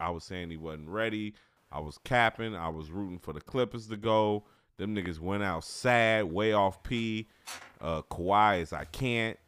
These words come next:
You know what I'm saying? Um, <sighs> you know, Giannis. <laughs> He, ooh, yuck, he shit himself. Um,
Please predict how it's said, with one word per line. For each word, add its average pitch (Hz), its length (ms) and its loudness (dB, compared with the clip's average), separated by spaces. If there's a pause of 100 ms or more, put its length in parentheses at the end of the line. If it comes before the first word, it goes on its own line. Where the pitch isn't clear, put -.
(140)
You 107 160 -8
know 107 120 -4
what 107 60 -2
I'm 107 120 -6
saying? 104 520 -4 (760)
Um, 71 640 -6 (180)
<sighs> - 1300 -20
you 101 140 -4
know, 82 160 0
Giannis. 120 800 2 (140)
<laughs> - 320 -14
He, 82 180 -12 (260)
ooh, 101 180 -6 (760)
yuck, 92 280 0
he 110 140 0
shit 127 360 0
himself. 117 680 0 (680)
Um, 80 560 -4